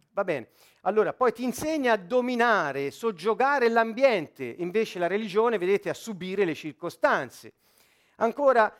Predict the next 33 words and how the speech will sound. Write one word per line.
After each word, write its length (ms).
ti 100
insegna 340
a 20
stare 360
sopra 500
e 40
non 220
sotto 420
le 100
circostanze, 840
perché 240
il 60
regno 200
di 140
Dio 200
è 120
già 320
sulla 300
terra, 520
dentro 540
di 160
te 320
e 120
agisce 640
attraverso 840
di 120
te. 200
Questo 300
è 20
il 80
messaggio 540
di 80
Gesù. 440